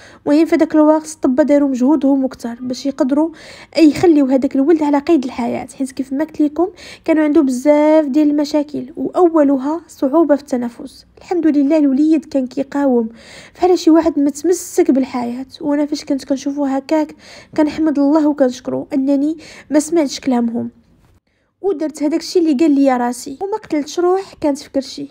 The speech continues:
كانت مستعده نوقف مع هذاك الوليد حتى لاخر نهار في حياتي، مستعده نهزو بسناني،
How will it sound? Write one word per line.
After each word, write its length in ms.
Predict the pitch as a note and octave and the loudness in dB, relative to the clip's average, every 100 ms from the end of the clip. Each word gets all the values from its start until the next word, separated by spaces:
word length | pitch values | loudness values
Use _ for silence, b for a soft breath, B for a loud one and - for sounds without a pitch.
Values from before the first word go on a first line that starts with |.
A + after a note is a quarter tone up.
| _ | _
كانت 180 | D4+ D#4 | -6 -6
مستعده 580 | C#4+ - E4 C#4 A#3 C4+ | -8 -2 0 0 2 2
نوقف 400 | C4+ C4+ E4 D#4 | 2 -2 -4 -2
مع 100 | C4+ | -2
هذاك 280 | C4 C#4 | -2 -2
الوليد 460 | - D4 D#4+ C#4+ A3+ | 0 0 2 0 -2
حتى 380 | - C#4+ C4+ C#4 | -6 -6 -2 -2
لاخر 580 | C4+ - G4 D#4 - C#4+ | -2 0 0 0 -2 -2
نهار 320 | C#4 E4+ E4 | 0 0 -2
في 100 | - | -2
حياتي، 440 | B3+ B3 A#3+ C4+ B B B B B | -2 -2 -6 -14 B B B B B
مستعده 540 | E4 - F#4 C#4+ A#3+ D4+ | -4 0 2 2 2 2
نهزو 400 | C4 C#4 A3+ B3 | 2 2 0 -2
بسناني، 600 | - C4+ D4+ C#4 A#3+ | -2 0 2 2 -2